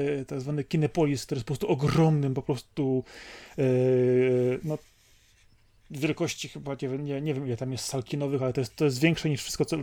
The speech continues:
co, cokolwiek zwykle widziałem. Ale co ważne, mamy też w Poznaniu dużo kin studyjnych,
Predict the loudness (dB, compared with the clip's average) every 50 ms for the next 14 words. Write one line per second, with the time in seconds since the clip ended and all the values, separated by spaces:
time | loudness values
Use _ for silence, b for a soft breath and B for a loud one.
0 | -6 -8 -10 -4 -4 -2 2 2 2 2 0 -4 -2 -2 0 2 4 2 4 4
1 | 4 4 4 4 2 0 B B B B B B B B B B B B B B
2 | -2 0 4 4 4 4 2 2 2 2 2 2 0 2 2 2 2 0 -2 -4
3 | -6 -6 -6 -4 -2 -2 -4 0 0 0 0 0 0 0 -2 -2 -2 -2 -2 2
4 | 4 4 4 4 2 -2 -8 -12